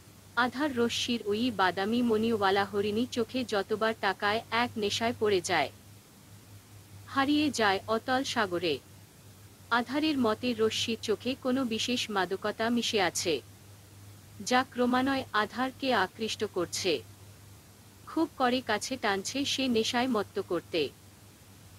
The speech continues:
রশ্মি আধারের ওই কাচের ন্যায় স্বচ্ছ মণি চোখের দিকে নিজের দৃষ্টি বিনিময় হতেই চমকে উঠল। এক অদ্ভুত শিহরণ বয়ে যাচ্ছে তার অন্তর জুড়ে। হৃদয় মস্তিষ্ক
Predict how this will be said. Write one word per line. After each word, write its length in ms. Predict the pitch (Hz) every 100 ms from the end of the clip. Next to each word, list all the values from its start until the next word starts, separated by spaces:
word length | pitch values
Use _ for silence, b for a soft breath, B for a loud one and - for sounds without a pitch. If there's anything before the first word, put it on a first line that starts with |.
| - - -
রশ্মি 540 | 226 294 - - 294 -
আধারের 440 | 190 202 233 240 -
ওই 240 | 226 262 277
কাচের 400 | 226 220 294 262
ন্যায় 280 | 208 180 247
স্বচ্ছ 420 | - 285 - -
মণি 340 | 285 233 233 254
চোখের 360 | 233 - 240
দিকে 280 | 202 202 240
নিজের 420 | 240 226 240 240
দৃষ্টি 420 | 190 202 196 - 233
বিনিময় 480 | 214 214 220 226
হতেই 360 | 247 226 220 262
চমকে 460 | - 254 233 262 233
উঠল। 400 | 202 - 170 127 - - - - - - - - - - - - -
এক 280 | 262 285 240
অদ্ভুত 420 | 220 190 240 269
শিহরণ 540 | - 247 240 254 262
বয়ে 280 | 214 220 220
যাচ্ছে 460 | 208 190 - - 294
তার 180 | 247 214 214
অন্তর 360 | 220 226 247 220
জুড়ে। 340 | 202 196 175 - - - - - - - - - - - - -
হৃদয় 320 | 294 294 311
মস্তিষ্ক 640 | 294 233 220 - 254 -